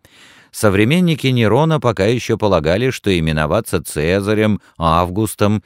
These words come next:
исполнять обязанности принцепса и гордо титуловаться императором может только человек, принадлежащий к славному роду Юлиев,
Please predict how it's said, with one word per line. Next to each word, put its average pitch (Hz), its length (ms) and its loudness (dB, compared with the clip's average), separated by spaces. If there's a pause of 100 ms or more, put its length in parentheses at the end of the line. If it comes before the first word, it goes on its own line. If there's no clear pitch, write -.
(160)
исполнять 92 640 0
обязанности 104 680 0
принцепса 85 760 -2
и 104 200 -4
гордо 92 460 0
титуловаться 90 720 0
императором 78 720 -2 (400)
может 107 460 2
только 113 320 2
человек, 87 500 0
принадлежащий 87 840 -2
к - 80 -14
славному 85 560 -2
роду 107 260 0
Юлиев, 131 540 0